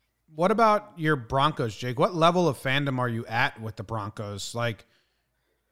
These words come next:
can your emotions sway on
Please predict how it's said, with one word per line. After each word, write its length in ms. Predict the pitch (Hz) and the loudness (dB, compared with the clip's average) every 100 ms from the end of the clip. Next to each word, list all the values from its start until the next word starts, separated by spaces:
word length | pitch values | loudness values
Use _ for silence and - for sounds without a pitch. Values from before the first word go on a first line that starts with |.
| - | -2
can 240 | 160 196 | 2 4
your 260 | 202 208 190 | 6 8 8
emotions 600 | 147 151 156 160 147 123 | 6 4 4 0 -2 -2
sway 800 | - - 120 110 117 151 180 180 | -2 -2 -2 -2 0 0 0 -4
on 320 | 180 180 180 | -4 -2 -2